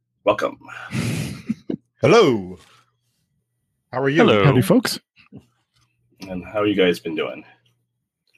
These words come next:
Speaker 2: Well, I've been doing pretty, uh, pretty well here. Um, things, I've been working on a lot of things in Final Fantasy recently, uh, which we'll, I'm sure we'll talk about, especially with the, um, with, oh, the new patch that just dropped last week,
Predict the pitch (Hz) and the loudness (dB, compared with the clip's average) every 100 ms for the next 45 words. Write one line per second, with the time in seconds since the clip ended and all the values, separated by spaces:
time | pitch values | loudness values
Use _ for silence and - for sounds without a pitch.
0 | _ _ - _ _ _ _ _ _ _ | _ _ -20 _ _ _ _ _ _ _
1 | _ 233 285 311 151 135 143 131 - 135 | _ 2 4 4 4 6 4 4 -2 0
2 | 117 113 113 - _ _ - 151 135 117 | 4 4 2 -2 _ _ -10 -4 -4 2
3 | 127 123 - 131 170 196 - 110 104 101 | 2 2 -2 -2 -2 -4 -10 -4 -2 -2
4 | 98 - 113 107 - - _ _ _ _ | -6 -6 -6 -6 -12 -14 _ _ _ _
5 | _ 110 113 113 127 139 127 123 110 113 | _ -2 0 2 2 4 2 2 2 2
6 | 123 117 131 120 113 123 120 127 131 117 | 2 2 0 0 -4 -2 0 0 2 2
7 | 113 123 120 - 110 - 120 165 - _ | 2 0 -2 0 0 0 -4 -6 -8 _
8 | _ _ _ _ _ _ - 110 104 104 | _ _ _ _ _ _ -2 2 4 2
9 | 107 127 113 113 - 135 113 131 117 123 | -2 2 2 0 -2 -2 0 2 2 4
10 | 113 110 110 107 - 120 123 110 117 110 | 2 2 2 2 0 -4 -2 -2 0 2
11 | 107 104 101 101 - _ _ _ _ 113 | 2 2 0 -4 -10 _ _ _ _ 0
12 | 107 120 113 104 107 104 110 - - 123 | 2 4 4 4 4 4 0 0 0 2
13 | 147 113 - 104 127 110 104 110 - - | 2 -4 -2 -2 -2 0 2 2 -2 -4
14 | 107 104 110 131 - | -2 -2 -4 -4 -6